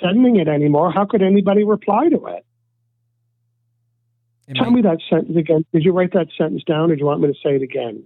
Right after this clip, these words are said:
Speaker 2: Say
Speaker 1: The
Speaker 2: it ag-,
Speaker 1: response.
Speaker 2: say it again, please.
Speaker 1: Thank you. The response that I'm getting from blank, the response that I'm getting from customers,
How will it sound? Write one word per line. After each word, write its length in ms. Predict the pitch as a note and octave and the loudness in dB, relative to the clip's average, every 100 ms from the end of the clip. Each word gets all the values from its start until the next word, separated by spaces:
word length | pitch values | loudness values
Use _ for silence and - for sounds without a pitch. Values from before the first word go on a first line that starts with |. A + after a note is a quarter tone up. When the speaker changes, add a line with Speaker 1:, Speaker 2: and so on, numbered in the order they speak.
| _ | _
Speaker 2:
Say 240 | - - C3+ | -16 -4 -4
Speaker 1:
The 60 | |
Speaker 2:
it 40 | B2+ | -2
ag-, 60 | |
Speaker 1:
response. 480 | E3 D#3 C3 A#2 - - | -4 -4 -4 -6 -10 -14
Speaker 2:
say 240 | - D#3+ D#3+ | -12 -10 -10
it 60 | |
again, 320 | E3 B2 A2+ G2+ | -12 -12 -14 -14
please. 440 | - G2 F2 - _ _ _ _ _ _ _ _ - | -18 -20 -20 -20 _ _ _ _ _ _ _ _ -6
Speaker 1:
Thank 260 | D3+ C#3 - | -4 -4 -6
you. 220 | - - _ _ _ _ _ _ _ _ | -10 -10 _ _ _ _ _ _ _ _
The 200 | - E3+ | -4 -2
response 800 | D#3+ D#3+ D#3 - F3+ G#3 B3+ D4 - - | 0 -4 -6 -4 -2 0 0 -2 -2 -4
that 140 | F3+ | -2
I'm 180 | E3 E3 | -2 -2
getting 480 | D#3 F3+ G3+ G#3 G3+ | -2 0 2 0 -2
from 420 | F#3 F3 F3 F3+ | -6 -6 -6 -4
blank, 480 | C#3 D#3+ D#3+ C#3+ - - - - _ _ _ _ _ _ _ - | -2 0 -2 -6 -10 -12 -14 -14 _ _ _ _ _ _ _ -4
the 80 | |
response 440 | D3+ D3+ - E3 F#3+ | -2 0 0 -2 0
that 80 | G3 | 0
I'm 100 | F#3+ | 2
getting 240 | F3 D#3+ | 2 -2
from 160 | D#3 D#3+ | -2 -4
customers, 560 | - C#3+ - D3+ D3+ | -2 -4 0 2 2